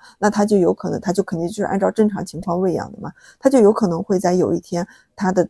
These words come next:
蛋白质摄入太多的时候，他的这个遗传，嗯，代谢就，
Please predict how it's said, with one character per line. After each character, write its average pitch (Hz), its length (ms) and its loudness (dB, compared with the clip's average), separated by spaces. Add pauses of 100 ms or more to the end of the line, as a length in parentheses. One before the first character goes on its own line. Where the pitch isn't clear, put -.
蛋 190 120 2
白 170 140 0
质 175 140 -2
摄 196 180 -2
入 170 280 0 (180)
太 202 180 -2
多 185 160 2
的 165 80 0
时 - 160 -6
候， 151 120 -8 (200)
他 196 140 0
的 185 80 0
这 185 100 0
个 175 80 4
遗 151 180 0
传， 165 320 -4 (240)
嗯， 156 420 -2
代 180 160 2
谢 175 200 0
就， 160 220 -2